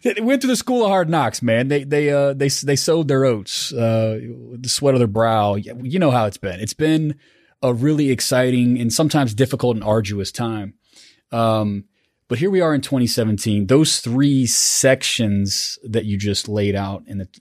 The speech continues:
the twenty seventeen convention have transformed in this, in, in the interim. The questions have changed. Let's start before we talk about the, the major issues in the caucuses in twenty nineteen.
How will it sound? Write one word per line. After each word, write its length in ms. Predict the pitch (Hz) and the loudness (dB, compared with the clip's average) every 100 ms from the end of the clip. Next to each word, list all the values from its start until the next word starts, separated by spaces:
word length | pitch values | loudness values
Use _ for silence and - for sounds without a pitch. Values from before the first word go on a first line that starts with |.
| - | -12
the 120 | 98 | -10
twenty 220 | - 107 | -4 -2
seventeen 640 | 101 95 - 95 92 - _ | -2 -4 -4 -8 -8 -12 _
convention 640 | - 98 120 117 107 95 - _ _ _ - | -12 -2 2 2 0 -6 -10 _ _ _ -4
have 760 | 127 120 120 113 104 - - _ - - - - | 2 4 2 -2 -6 -16 -20 _ -20 -20 -12 -2
transformed 880 | 139 131 120 - 127 104 82 - _ - | 2 2 2 2 2 2 -2 -10 _ -6
in 140 | 104 | -2
this, 240 | 98 - - | -2 -2 -8
in, 180 | 107 104 | -8 -4
in 160 | 104 | -2
the 120 | 101 | 0
interim. 440 | 104 98 85 80 101 | 0 -4 -8 -16 -10
The 80 | - | -4
questions 640 | - 143 - 120 107 - | 2 2 0 -2 -2 -2
have 200 | 107 95 | -4 -4
changed. 500 | - 92 87 - - _ _ _ _ _ _ _ _ - | -6 -6 -10 -18 -20 _ _ _ _ _ _ _ _ -2
Let's 180 | 180 - | 0 2
start 240 | 226 180 | 4 4
before 300 | 135 - 151 | 2 2 2
we 100 | 151 | 4
talk 220 | 143 135 | 2 2
about 320 | 120 120 110 120 | 2 2 2 2
the, 180 | 113 | 0
the 140 | 104 107 | 0 -2
major 320 | 110 110 107 | 0 0 -2
issues 340 | 107 104 110 | -4 -4 -4
in 60 | 101 | -6
the 80 | 98 | -4
caucuses 560 | - 107 107 - 95 | -4 -4 -6 -10 -8
in 80 | 95 | -10
twenty 260 | - 104 98 | -8 -8 -4
nineteen. 560 | 110 117 107 98 90 | -2 -2 -4 -8 -10